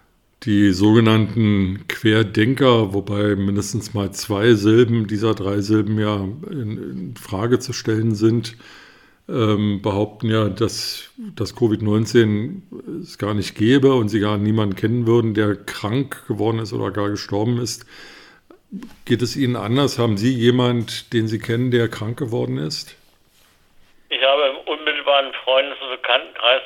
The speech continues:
Speaker 2: sowohl Menschen, die infiziert wurden, als auch, äh, Menschen, die gestorben sind. Also covid neunzehn,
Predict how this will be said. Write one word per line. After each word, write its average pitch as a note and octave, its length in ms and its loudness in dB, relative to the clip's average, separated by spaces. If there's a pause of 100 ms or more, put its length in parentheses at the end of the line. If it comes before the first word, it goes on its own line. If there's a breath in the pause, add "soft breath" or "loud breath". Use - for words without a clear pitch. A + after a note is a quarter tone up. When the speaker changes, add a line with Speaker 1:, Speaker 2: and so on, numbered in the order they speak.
Speaker 2:
sowohl C3 460 -2 (320)
Menschen, C#3+ 560 -8
die C3+ 320 -8
infiziert C#3 600 -6
wurden, C#3 260 -6
als C#3 280 -2
auch, B2+ 300 0 (800)
äh, B2 180 -4
Menschen, A#2+ 420 -2
die B2+ 80 2
gestorben A2+ 540 0
sind. G2+ 200 -4
Also G2+ 440 -4 (260)
covid C3+ 380 -2
neunzehn, B2+ 760 -4